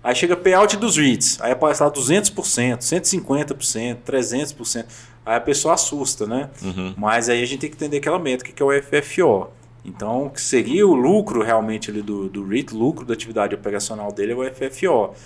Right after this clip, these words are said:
Speaker 1: Por isso que a gente sempre, quando fala em payout de reit, é importante a gente, é, basear essa métrica no F F O e não no, naquele lucro ali, porque senão fica muito distorcido, né?
Speaker 2: Certo.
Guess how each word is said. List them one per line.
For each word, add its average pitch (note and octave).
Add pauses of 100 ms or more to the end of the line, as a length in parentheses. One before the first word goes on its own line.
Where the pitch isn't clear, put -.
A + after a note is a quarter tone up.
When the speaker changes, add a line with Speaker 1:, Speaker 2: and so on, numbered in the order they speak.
(280)
Speaker 1:
Por A#2
isso A#2
que C#3
a -
gente C#3
sempre, C3+
quando D3
fala C3+
em C3+
payout A2+
de A2
reit, G2
é B2
importante A#2+
a -
gente, C#3+ (480)
é, G#2+
basear A#2+
essa A#2
métrica G#2
no B2
F C3
F D3+
O A#2+
e D3
não C3
no, D#3+ (340)
naquele C3+
lucro C3+
ali, B2+
porque E3+
senão D#3
fica E3
muito D#3
distorcido, A#2
né? A2 (200)
Speaker 2:
Certo. D#2+